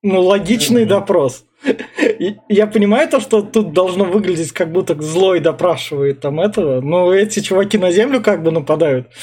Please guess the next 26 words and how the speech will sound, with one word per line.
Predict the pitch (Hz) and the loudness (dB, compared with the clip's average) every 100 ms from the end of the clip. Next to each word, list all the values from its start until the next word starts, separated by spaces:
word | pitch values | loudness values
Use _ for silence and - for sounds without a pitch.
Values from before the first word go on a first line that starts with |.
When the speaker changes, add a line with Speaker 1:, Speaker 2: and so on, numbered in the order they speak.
| - - - | -10 -10 -4
Speaker 1:
<laughs> | 214 - 523 - - - - - - _ _ - 220 220 - _ _ _ _ - | 0 0 -2 -8 -14 -6 -4 -4 -12 _ _ -18 -16 -18 -20 _ _ _ _ -8
Speaker 2:
Да | 170 185 | -4 -4
в | |
том-то | - 220 226 | -2 -2 -2
дело, | 226 247 202 160 | -2 0 0 -2
что | - 175 | -2 -2
они | 170 202 | -2 2
так | 202 202 | 0 0
его | 190 | -2
приняли | 190 220 240 208 | -4 -6 -4 -4
с | 202 | -4
распростёртыми | 170 - 185 190 170 170 170 | -8 -8 -6 -6 -8 -8 -6
объятиями, | 165 165 170 - 139 | -6 -2 -2 -2 -4
что, | 131 139 143 | -8 -8 -8
мол, | 143 | -6
«Дружище, | 202 302 262 269 220 - 202 | -4 -4 -4 -4 -6 -4 -4
здравствуй, | 202 208 240 214 208 185 | -2 0 2 0 -4 -8
вся | 196 202 | -6 -6
хуйня, | 202 196 196 160 | -4 -2 2 2
ебать, | 156 160 160 | 2 -2 -2
а | |
сколько | 170 247 240 226 | -2 -2 0 -2
ты | 240 | -2
людей | 233 220 226 226 | -4 -4 -6 -6
убил, | 220 214 226 | -6 -8 -8
блядь, | 202 208 208 - | -4 -2 -2 -8